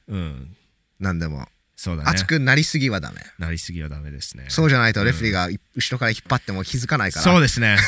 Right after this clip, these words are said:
Speaker 2: <laughs>
Speaker 1: 熱くなりすぎはダメですね。
Speaker 2: うん。
Speaker 1: 心得ました。いや、以後気をつけます。
Speaker 2: <laughs> まあ、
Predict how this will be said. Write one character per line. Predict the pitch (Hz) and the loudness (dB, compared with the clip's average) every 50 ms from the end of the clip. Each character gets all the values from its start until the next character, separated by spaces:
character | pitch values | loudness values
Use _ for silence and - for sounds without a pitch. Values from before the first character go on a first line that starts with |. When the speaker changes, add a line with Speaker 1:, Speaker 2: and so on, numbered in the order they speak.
| - - | 2 0
Speaker 2:
<laughs> | - - - - 247 233 | 0 0 2 4 4 4
Speaker 1:
熱 | - - - | 4 2 2
く | - 165 | 2 4
な | 143 143 143 | 4 6 4
り | 147 | 4
す | - - 160 | 4 2 2
ぎ | 139 143 | 4 4
は | 135 127 | 4 4
ダ | 110 107 113 | 4 2 2
メ | 120 117 | 2 2
で | 107 101 | 0 0
す | - - 90 | -2 -4 -6
ね。 | 82 82 90 85 - - _ _ _ - - _ _ _ _ _ - - - 370 339 277 294 294 285 269 262 277 277 240 - _ - | -4 -4 -4 -4 -6 -10 _ _ _ -20 -20 _ _ _ _ _ 0 0 0 0 -2 -4 -6 -8 -8 -8 -10 -10 -12 -16 -18 _ -10
Speaker 2:
う | - 151 151 | -4 -2 0
ん。 | 156 156 147 147 | 2 2 4 6
Speaker 1:
心 | - 165 170 | 6 6 6
得 | 165 165 165 | 6 6 6
ま | 160 156 | 6 4
し | 156 - - | 4 2 -2
た。 | 120 92 76 69 - _ - | -4 -6 -6 -8 -14 _ -6
い | 117 | -2
や、 | 113 107 107 | -2 0 0
以 | 107 120 123 | 2 0 0
後 | 113 104 92 | 0 -2 -4
気 | - - - | -6 -6 -8
を | 95 | -6
つ | 90 - | -6 -6
け | - 95 | -8 -8
ま | 85 85 | -8 -8
す。 | - - - _ _ _ _ - 156 208 - - - 170 - | -10 -12 -12 _ _ _ _ 2 4 4 6 6 6 6 6
Speaker 2:
<laughs> | 196 190 190 160 165 - - - - - - - - - | 6 6 6 4 4 2 -2 -6 -6 -10 -12 -12 -2 2
ま | 156 185 180 | 4 4 4
あ、 | 127 | 2